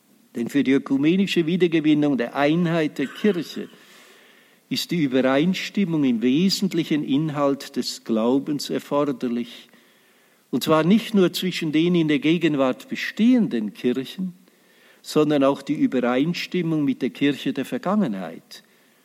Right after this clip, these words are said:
und vor allem mit ihrem apostolischen Ursprung. Dass Einheit nur im Glauben möglich ist, zeigt sich in besonderer Weise bei der Taufe,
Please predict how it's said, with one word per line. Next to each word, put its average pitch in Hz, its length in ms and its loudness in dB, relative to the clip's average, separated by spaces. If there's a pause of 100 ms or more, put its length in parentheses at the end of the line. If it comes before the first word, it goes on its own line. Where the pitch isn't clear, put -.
(160)
und - 80 -20
vor 120 160 -2
allem 147 300 2
mit 127 180 -2
ihrem 117 300 0
apostolischen 120 880 -4
Ursprung. 101 560 -6 (1200)
Dass 135 300 -6
Einheit 190 800 4
nur 185 240 4
im 160 180 2
Glauben 135 640 4
möglich 120 460 0
ist, - 540 -10 (720)
zeigt 151 400 0
sich - 220 -6
in 131 120 2
besonderer 139 720 0
Weise 127 460 2
bei 127 180 -2
der 123 160 -4
Taufe, - 640 -6